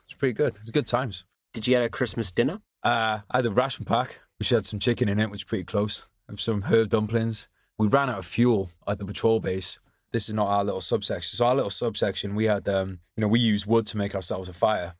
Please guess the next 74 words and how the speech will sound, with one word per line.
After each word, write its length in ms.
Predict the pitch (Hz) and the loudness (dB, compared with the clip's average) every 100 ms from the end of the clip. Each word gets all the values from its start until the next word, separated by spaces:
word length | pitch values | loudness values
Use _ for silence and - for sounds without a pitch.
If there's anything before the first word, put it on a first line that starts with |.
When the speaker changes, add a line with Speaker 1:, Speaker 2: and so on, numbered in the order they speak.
| - | 2
Speaker 1:
But 160 | 131 | 4
at 100 | 127 | 4
the, 260 | 113 120 117 | 2 2 4
uh, 140 | 110 | 2
main 260 | 107 123 123 | 2 0 0
patrol 320 | 117 - 113 | -2 2 2
base, 280 | 107 101 98 | 2 0 0
because 240 | 104 117 | -2 0
they 100 | 113 | 2
were 80 | 104 | 2
tidying 420 | 101 113 110 107 | 0 -2 -2 -2
up 140 | 107 101 | -4 -4
for 80 | 101 | -4
a 60 | |
general's 400 | 101 107 98 98 | 0 0 0 -2
visit, 400 | 107 104 95 92 | 0 0 -4 -2
they 100 | 101 | 0
got 180 | 98 104 | 2 2
rid 160 | 107 104 | 2 2
of 120 | 95 | 2
all 160 | 104 | 2
this 160 | 101 - | 2 0
stuff 240 | - 104 | -2 -4
that 80 | 101 | -4
the 100 | 90 | 0
lads 260 | 98 98 - | 0 0 -2
were 60 | |
using 260 | 101 101 98 | -2 -2 -4
to 100 | 92 | -6
cook 240 | - 117 107 | 0 0 0
in, 100 | 95 | -6
like, 240 | 90 90 - | -6 -10 -10
you 100 | 104 | -8
know, 200 | 95 92 - | -6 -8 -2
old 240 | 104 98 | 0 2
ammo 180 | 104 107 | 0 -2
tins 320 | - 92 87 | -4 -6 -6
they 60 | 92 | -6
were 80 | |
using 200 | 92 90 | -6 -8
to 80 | 87 | -12
cook 220 | - 107 | -2 -2
out 160 | 98 87 | 0 -2
of. 240 | 90 - _ _ _ | -4 -6 _ _ _
They 120 | 113 107 | 0 2
didn't 220 | 113 107 | 0 2
realise 340 | 107 104 101 | 2 2 0
that 40 | 101 | -2
they'd 240 | 101 101 | -4 0
run 120 | 104 | 0
out 160 | 104 98 | 2 0
of, 200 | 98 92 | -2 -2
um, 380 | 101 101 98 95 - | -2 -2 -6 -8 -6
the 60 | |
Hexman 440 | 117 117 - 110 90 | -2 -2 0 -2 0
blocks 440 | 98 90 - - _ | -2 -2 -4 -6 _
they 80 | 104 | -2
used 240 | 101 101 | 0 -2
to 40 | |
cook 220 | - 113 98 | 0 -2 2
your 80 | |
ration 260 | 101 104 90 | 0 0 -2
packs. 420 | 95 85 - - | -2 -2 -4 -2
So 140 | - 101 | -2 0
the, 300 | 104 98 - | 2 0 0
the 100 | 101 | 2
lads 220 | 104 101 | 2 0
up 60 | 95 | 0
there 160 | 98 | 0
had 160 | 95 95 | 0 -4
nice 200 | 98 95 | -4 -6
cold 280 | - 101 98 | -2 0 0
rations 400 | 101 - 92 - | -2 -4 -6 -6
for 260 | 92 95 | -6 -8